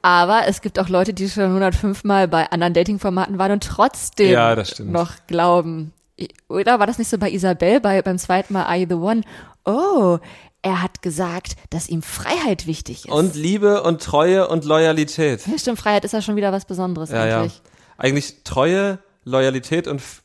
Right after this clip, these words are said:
Speaker 1: Und
Speaker 2: Fam-,
Speaker 1: Familie.
Speaker 2: Familie.
Speaker 1: Ja.
Speaker 2: Was ist dein Wert? Familie.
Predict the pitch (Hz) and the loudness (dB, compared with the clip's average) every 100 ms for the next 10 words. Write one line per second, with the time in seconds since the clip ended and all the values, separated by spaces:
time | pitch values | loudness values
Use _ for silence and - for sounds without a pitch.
0 | - 214 254 233 226 220 185 143 143 135 | -6 -4 0 2 4 4 4 2 0 0
1 | 117 104 101 - 190 170 - _ _ - | -2 -4 -6 -4 -2 -2 -6 _ _ -2
2 | 143 240 - 151 143 139 107 - 151 170 | 0 0 2 2 4 0 0 0 2 2
3 | 170 147 123 101 | 2 2 0 -2